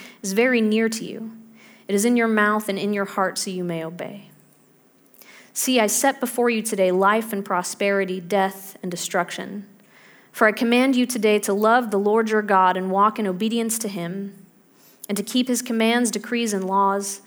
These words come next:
Then you will live and increase, and the Lord your God will bless you in the land you are entering to possess. But if your heart turns away and you are not obedient, if you are drawn away and bow down to other gods and worship them, I declare to you this day that you will certainly be destroyed.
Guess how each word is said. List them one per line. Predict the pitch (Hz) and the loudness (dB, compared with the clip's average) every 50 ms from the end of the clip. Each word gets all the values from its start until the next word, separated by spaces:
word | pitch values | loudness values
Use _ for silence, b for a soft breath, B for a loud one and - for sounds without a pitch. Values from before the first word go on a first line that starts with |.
| B B B B B B B | B B B B B B B
Then | 226 226 254 | 0 2 2
you | 247 220 | 2 2
will | 202 190 196 | 2 2 2
live | 196 226 240 220 214 | 2 2 2 2 0
and | 202 214 | -2 -2
increase, | 202 208 202 - - 196 185 196 - - - - - - | -2 -6 -6 -4 -4 -6 -4 -4 -8 -10 -12 -12 -14 -10
and | 220 196 202 | -6 -4 -2
the | 202 | 0
Lord | 208 214 220 226 220 | 2 2 2 2 2
your | 220 214 | 0 0
God | 208 220 208 202 202 | 2 2 2 2 0
will | 202 | -2
bless | 196 190 208 214 233 220 220 - | -2 0 2 2 2 0 -2 -4
you | 208 196 | -4 -4
in | 190 | -2
the | 185 | -2
land | 175 190 202 208 208 202 | -2 -2 0 -2 -2 -2
you | 190 185 | -2 -2
are | 185 - | -2 -2
entering | - 196 196 - 202 190 196 | -2 -4 -4 -4 -6 -6 -6
to | 190 190 | -8 -8
possess. | - 185 170 175 170 175 - - - - - - _ _ _ _ _ b b b b b b b b b b b b b b b | -10 -6 -6 -4 -6 -6 -8 -10 -12 -14 -14 -18 _ _ _ _ _ b b b b b b b b b b b b b b b
But | 220 226 | 0 2
if | 220 | 2
your | 233 226 220 | 2 0 0
heart | 220 240 262 277 262 269 - | 2 2 2 2 2 0 -4
turns | - - 262 254 247 214 | -6 -2 0 0 2 2
away | 220 208 208 214 202 202 180 | 0 2 2 2 2 2 2
and | 175 180 | 0 -2
you | 180 185 | -2 -2
are | 196 196 | -2 -2
not | 202 208 214 226 240 | 0 0 2 2 2
obedient, | 233 196 175 170 147 110 113 - 78 117 110 - - - - _ _ _ _ _ _ _ _ _ _ _ _ _ _ _ - | 2 0 -2 -2 -8 -10 -12 -14 -14 -14 -16 -16 -18 -20 -20 _ _ _ _ _ _ _ _ _ _ _ _ _ _ _ -12
if | 214 - | -8 -4
you | 214 208 | 0 0
are | 208 | 0
drawn | 202 196 220 233 247 262 262 | 0 0 2 2 4 4 4
away | 254 233 233 233 233 226 | 4 4 4 4 4 4
and | 196 185 185 | 2 0 2
bow | 202 202 214 214 | 4 4 4 4
down | 214 220 214 202 202 | 4 2 -2 -2 -2
to | - - 196 | -4 -4 -4
other | 208 208 196 | -4 -2 -2
gods | 196 196 196 202 208 196 | 0 2 2 2 2 0
and | 190 185 180 | -2 -4 -2
worship | 196 202 214 208 - 196 - | -2 -2 -4 -4 -8 -10 -10
them, | 180 170 170 | -10 -10 -8
I | 156 175 | -10 -10
declare | 180 196 190 - - 247 247 254 | -10 -10 -12 -10 -6 -4 -4 -2
to | 247 254 233 | -4 -4 -4
you | 220 226 214 | -6 -4 -4
this | 202 202 202 - | -4 -4 -6 -4
day | - 214 214 196 185 190 190 B B B B - | -2 -2 0 0 -2 -4 -6 B B B B -10
that | 220 - | -8 -6
you | 208 214 | -4 -4
will | 208 196 | -4 -4
certainly | - - - 240 254 196 226 208 196 | -6 -4 -4 -4 -4 -4 -4 -4 -4
be | 190 214 208 | -2 -4 -6
destroyed. | 196 196 - - - 220 202 190 185 190 - | -6 -8 -10 -8 -6 -6 -4 -4 -6 -8 -12